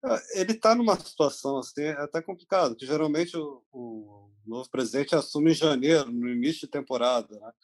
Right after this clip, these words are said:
Que é a hora mesmo de mudanças, de, de anunciar coisas. Embora eu acredite que ainda nessa área de futebol ainda não tenha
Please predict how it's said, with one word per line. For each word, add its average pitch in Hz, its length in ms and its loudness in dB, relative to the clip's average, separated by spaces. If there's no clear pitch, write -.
Que 156 60 -2
é 170 40 4
a 202 60 6
hora 156 280 2
mesmo 135 260 -8
de 127 100 -12
mudanças, 120 920 -4
de, 104 340 -12
de 107 100 -8
anunciar 107 640 -6
coisas. 127 380 -6
Embora 165 440 6
eu 190 80 8
acredite 160 600 -2
que 156 60 -6
ainda 147 240 -4
nessa 147 320 -4
área 135 200 -2
de - 100 -12
futebol 131 360 -4
ainda 139 180 -6
não 135 100 -6
tenha 135 520 -6